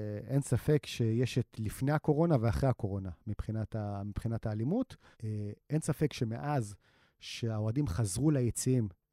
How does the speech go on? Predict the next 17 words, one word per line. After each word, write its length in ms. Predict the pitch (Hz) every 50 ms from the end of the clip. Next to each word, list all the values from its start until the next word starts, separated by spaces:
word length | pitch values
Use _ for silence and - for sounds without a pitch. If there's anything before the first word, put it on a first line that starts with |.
| _ 107
אה, 80 | 104 104
לאחר 380 | 104 104 - - 127 127 120
הסרת 460 | 120 110 - - 117 110 127 131 - 127
ההגבלות, 680 | 120 113 107 101 101 104 107 117 151 190 202 - - - - - - _ _ _ _ _ _ _ _ _ _ _ - - 104
את 120 | - -
רואה 520 | 101 95 98 107 117 127 139 147 147 151 - - _ - 123
את 160 | 107 - -
העסק 640 | 104 107 113 135 139 - - - 160 156 - - - -
פשוט 460 | - 120 95 - - 151 160 - -
מבעבע 640 | 113 107 104 98 113 107 101 104 95 101 139 143 117
ביציעים. 600 | 98 101 104 101 92 - - - 120 127 127 104 90 90 - _ _ _ 113
אה, 40 | 104 104 104 101 98 101 101 101 98 101 - _ _ _ _ _ _ _ _ _ _ -
באיזשהו 400 | 104 110 139 147 - - - 139
מקום 460 | 127 - - - 180 180 175 175 156 - _ _ _ _ _ _ _ _ _ _ _ _ -
הם 120 | 117 110
היו 200 | 110 113 131 156
סגורים 560 | 147 117 117 123 131 123 139 160 160 131 110